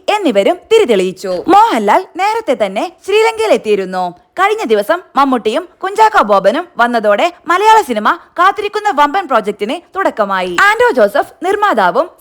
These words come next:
സി ആർ സലീം, സുഭാഷ് ജോർജ് മാനുവൽ എന്നിവർ കോ പ്രൊഡ്യൂസർമാരായ ചിത്രത്തിന്റെ കഥയും തിരക്കഥയും മഹേഷ് നാരായണന്റേതാണ്. രാജേഷ് കൃഷ്ണയും സി വി സാരഥയുമാണ് എക്സിക്യൂട്ടീവ് പ്രൊഡ്യൂസർമാർ. രഞ്ജി പണിക്കർ,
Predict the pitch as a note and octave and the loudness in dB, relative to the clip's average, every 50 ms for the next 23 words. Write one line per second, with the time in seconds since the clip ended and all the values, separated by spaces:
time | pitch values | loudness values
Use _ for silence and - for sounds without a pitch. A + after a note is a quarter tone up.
0 | - F4+ G4 G4+ - G#4 F4+ - - A3 G3+ C4+ F4 F4 - _ - F#4+ G4+ F4+ | -6 -4 -2 0 0 0 0 0 -2 0 0 -2 -2 -4 -14 _ -8 -2 2 2
1 | A4 A4+ A4 - A4+ A4+ - A4 G4+ C4+ G#3+ G3 F#3+ F#3 G#3+ D#4 F4 - _ - | 2 2 2 -2 -6 -4 -4 -4 -4 -2 -2 -4 -4 -2 -2 -2 -4 -4 _ -2
2 | B3 C4 B3 A#3+ A3+ C#4 F4+ - - _ - G4 A#4 A#4+ A#4 E4 C4+ A#3+ D#4 D4+ | -2 0 0 0 0 0 -2 -4 -6 _ 2 4 4 4 4 0 -2 -2 -2 -2
3 | F4 E4 D#4+ D#4 B3+ G#3 G3 F#3 F#3 F#3+ - A#3+ - _ - B3+ A3+ - A3 A3 | -2 0 2 2 2 2 2 2 2 2 0 0 -4 _ -14 -12 -8 -6 -6 -6
4 | F#3 G#3 G3+ G#3+ D4 F4 F4 - _ - F4 F4+ - G#4 G#4 A4 G4+ D4+ B3+ A3 | -6 -6 -4 -2 -2 -2 -4 -6 _ -2 -2 0 0 0 0 0 -2 -2 -2 -2
5 | G#3 G#3 G3+ F#3 G#3 C#4 F4 E4+ C#4+ E4 F#4+ G4+ F4+ B4+ B4 - E4+ D4+ D4 D4+ | -2 -2 -2 -2 -2 -2 -2 2 4 4 6 6 4 2 2 2 2 4 4 6
6 | D#4 D#4+ E4 D#4+ E4 D#4+ D4 D#4+ D4 A3+ F#3+ F3 E3+ F3 E3+ E3+ F3 _ _ _ | 4 4 4 2 0 2 4 4 4 4 2 0 0 -4 -6 -8 -10 _ _ _
7 | _ - F4 F#4+ G#4 G4+ A#4 A4+ - - A#3+ F3+ G3 G3 G3+ B3+ E4+ F4+ - - | _ 2 4 4 4 4 2 -2 -2 -4 -6 -4 -2 -2 -2 -2 -2 -6 -8 -10
8 | - F#4+ G#4 G#4+ A#4 A#4+ - E4 C#4+ C#4+ D4+ D#4 C4+ D#4+ E4 C4+ A3 F#3+ F#3+ B3+ | -6 -2 0 2 2 2 4 4 4 4 2 0 0 -2 0 0 0 0 0 -2
9 | F4 F4 - - - F#4+ - - G#4+ - C#4 B3+ F#3+ G#3+ G#3+ G#3+ C#4+ F#4 - - | -6 -8 -6 -4 -4 -2 0 0 -2 -2 -2 -4 -2 0 2 2 2 0 0 -4
10 | - G4 G4+ F4 C#4+ - A3+ F#3+ F#3 F#3 F3 F3+ E3+ - - G4 G#4+ A4 A4 A#4 | -4 -2 0 0 0 0 -2 -2 0 0 0 0 0 0 2 2 2 4 4 2
11 | A#4+ A#4+ C#4 A3 G3+ - - D4 | 4 4 2 0 0 0 0 0